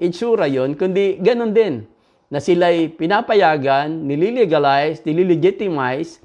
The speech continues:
ang pagsasama at pagtatalik ng dalawang hindi, ng dalawang magkauri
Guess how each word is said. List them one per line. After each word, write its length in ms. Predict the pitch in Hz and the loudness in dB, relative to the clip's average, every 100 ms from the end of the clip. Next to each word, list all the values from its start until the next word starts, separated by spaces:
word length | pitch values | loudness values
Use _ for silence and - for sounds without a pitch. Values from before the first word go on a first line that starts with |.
| _ _ _ | _ _ _
ang 240 | - 165 151 | -4 -2 0
pagsasama 880 | 226 220 196 156 139 135 139 143 _ _ _ _ _ | 0 0 2 2 2 -2 -6 -10 _ _ _ _ _
at 240 | 135 156 - | -8 -8 -2
pagtatalik 800 | 220 202 202 165 147 139 143 156 | -2 0 -2 2 2 2 -2 -2
ng 160 | 185 | 0
dalawang 400 | 170 180 165 160 | 2 2 2 0
hindi, 560 | 151 165 156 165 156 - _ _ _ _ _ _ _ | 0 -2 2 2 2 -4 _ _ _ _ _ _ _
ng 160 | 160 170 | -6 0
dalawang 400 | 180 196 247 240 | 2 2 2 0
magkauri 800 | 220 165 190 214 226 160 113 | -2 -2 -2 0 2 0 -2